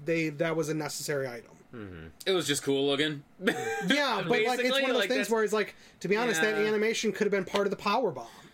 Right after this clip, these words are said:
Speaker 3: Yeah, I think they kind of, th-, yeah. There were, like I said, the spin jump felt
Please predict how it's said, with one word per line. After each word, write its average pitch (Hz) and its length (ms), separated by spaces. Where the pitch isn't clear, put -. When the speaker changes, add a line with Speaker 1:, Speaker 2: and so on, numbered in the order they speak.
Speaker 3:
Yeah, 156 300
I 175 180
think 185 240
they 180 120
kind 170 300
of, 151 240
th-, 165 160
yeah. 220 360
There 214 120
were, 208 160
like 196 240
I 190 40
said, 170 180
the 151 80
spin 175 300
jump 175 280
felt 151 360